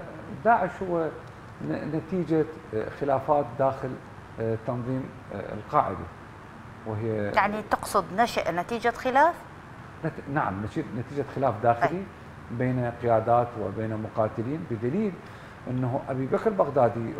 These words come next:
Speaker 1: هو كان منسق عام الولايات قبل أن ينشق ويصبح،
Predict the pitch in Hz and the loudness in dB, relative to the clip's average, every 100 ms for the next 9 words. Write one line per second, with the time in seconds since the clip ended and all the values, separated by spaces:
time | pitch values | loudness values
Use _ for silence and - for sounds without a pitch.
0 | 120 120 - 160 160 156 135 143 - - | -4 -4 2 2 2 0 0 0 0 0
1 | 110 110 127 143 156 190 101 - 147 139 | 0 2 2 4 6 6 4 0 0 2
2 | 143 127 127 120 - 147 - - - - | 0 0 -2 -4 0 -2 -2 -14 -16 -6
3 | 120 127 131 - 131 | 0 2 2 0 0